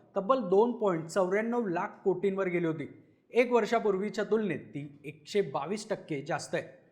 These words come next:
गोल्ड लोनच्या नियमांमध्ये झालेल्या बदलांमुळं हे प्रमाण वाढल्याचं आरबीआयचं म्हणणं आहे. असं असलं, तरी सोनं गहाण ठेवून कर्ज घेण्याचं प्रमाण वाढलंय, हे नक्की. गोल्ड लोनमध्ये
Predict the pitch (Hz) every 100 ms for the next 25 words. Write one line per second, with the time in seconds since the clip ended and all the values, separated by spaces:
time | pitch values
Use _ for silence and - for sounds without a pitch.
0 | _ 110 139 156 156 156 175 156 147 156
1 | 170 170 170 156 156 175 165 131 143 180
2 | 196 208 202 - - 269 277 254 269 254
3 | 226 226 247 - 185 - 180 208 220 254
4 | 196 226 220 196 190 - - _ _ -
5 | 254 302 262 233 151 - - 247 254 185
6 | 165 233 220 196 214 208 190 131 - 185
7 | 180 262 226 233 247 - 208 208 240 214
8 | 185 143 165 190 185 190 147 - - _
9 | _ _ 120 156 170 170 170 180